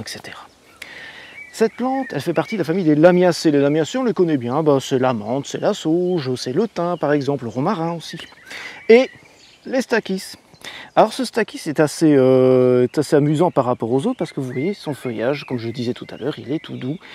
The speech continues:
ce qui a valu son surnom, euh, d'oreille d'ours ou même oreille de lapin, oreille de lièvre, j'ai déjà entendu ça aussi. Cette plante,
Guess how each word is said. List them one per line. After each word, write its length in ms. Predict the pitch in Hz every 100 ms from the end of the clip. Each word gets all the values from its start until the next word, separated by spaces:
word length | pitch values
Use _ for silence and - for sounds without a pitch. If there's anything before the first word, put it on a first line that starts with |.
| -
ce 100 | -
qui 140 | - 220
a 80 | 190
valu 180 | 151
son 160 | 190 175
surnom, 680 | - 147 139 147 196 170 139
euh, 40 |
d'oreille 380 | 127 180 190 165
d'ours 400 | 135 151 - -
ou 60 | 120
même 180 | 127
oreille 260 | 143 135 147
de 80 | 143
lapin, 400 | 135 120 - 110
oreille 320 | 147 135 139
de 100 | 127
lièvre, 260 | 123 110 117
j'ai 120 | 139
déjà 120 | 120
entendu 300 | 117 - 110
ça 160 | 117 139
aussi. 280 | - - - _ _ _ - - - - - -
Cette 240 | - 202 -
plante, 400 | 190 185 196